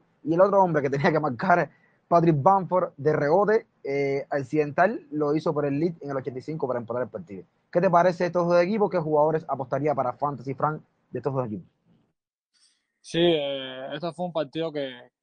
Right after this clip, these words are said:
Speaker 2: que tuve la oportunidad de ver, eh, apostando mucho al Leeds. A mí me, me, me encanta mucho lo que hace Bielsa con el Leeds, pero esta temporada,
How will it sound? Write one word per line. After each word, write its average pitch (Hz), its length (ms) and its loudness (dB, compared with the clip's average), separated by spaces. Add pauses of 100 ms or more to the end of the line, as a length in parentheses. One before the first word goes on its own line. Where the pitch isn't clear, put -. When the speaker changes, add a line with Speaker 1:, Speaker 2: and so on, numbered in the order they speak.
Speaker 2:
que 147 140 -12
tuve 160 120 -6
la 160 60 -2
oportunidad 139 520 -4
de 139 40 -4
ver, 156 140 -4 (560)
eh, 127 380 -12 (520)
apostando 143 520 -4
mucho 156 280 -8
al 131 140 -2
Leeds. 165 280 -4
A 151 60 -10
mí 170 80 -4
me, 196 220 0 (200)
me, 160 260 -2
me 156 120 -6
encanta 180 500 0 (380)
mucho 170 260 -16
lo 147 140 -12
que 135 60 -12
hace 151 240 -14
Bielsa 147 340 -14
con 135 180 -18
el 127 120 -14
Leeds, - 360 -10 (180)
pero 131 400 -10
esta 156 160 -12
temporada, 160 600 -2